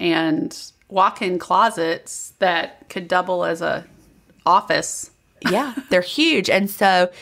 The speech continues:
Speaker 2: we're just getting more and more stuff and more and more big houses to put it in.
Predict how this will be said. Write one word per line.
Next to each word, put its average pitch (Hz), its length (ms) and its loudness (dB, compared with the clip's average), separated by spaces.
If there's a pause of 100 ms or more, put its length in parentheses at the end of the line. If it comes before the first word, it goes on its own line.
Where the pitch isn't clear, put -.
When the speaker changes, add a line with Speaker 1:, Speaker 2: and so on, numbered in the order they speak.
(240)
Speaker 2:
we're 220 220 2
just 262 240 -4
getting 202 240 2
more 185 180 2
and 170 80 0
more 165 140 0
stuff 233 760 -2 (240)
and 180 320 0
more 196 240 4
and 180 100 2
more 165 380 0 (300)
big 196 180 2
houses 180 460 0
to 165 100 0
put 285 220 0
it 220 160 2
in. 151 340 2